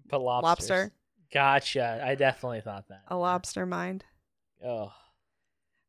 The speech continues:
Speaker 2: Goat lottery plan to protect Hawaii Historic Park.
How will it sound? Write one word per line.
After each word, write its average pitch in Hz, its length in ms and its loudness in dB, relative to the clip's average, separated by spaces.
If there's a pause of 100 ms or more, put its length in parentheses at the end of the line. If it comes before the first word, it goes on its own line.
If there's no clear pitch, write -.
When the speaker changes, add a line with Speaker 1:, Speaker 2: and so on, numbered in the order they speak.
(760)
Speaker 2:
Goat 262 280 6
lottery 247 400 6
plan 196 440 -2
to 214 120 -10
protect 226 380 -2
Hawaii 233 520 0
Historic 240 560 -2
Park. - 400 -4